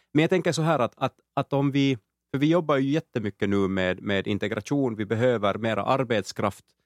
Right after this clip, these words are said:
i det här landet och vi behöver, den måste komma utifrån. Ehm,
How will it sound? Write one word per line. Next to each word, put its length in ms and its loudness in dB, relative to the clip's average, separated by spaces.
i 140 4
det 100 0
här 120 2
landet 400 2
och 120 -2
vi 60 0
behöver, 300 2
den 120 0
måste 240 0
komma 220 0
utifrån. 440 -6
Ehm, 500 2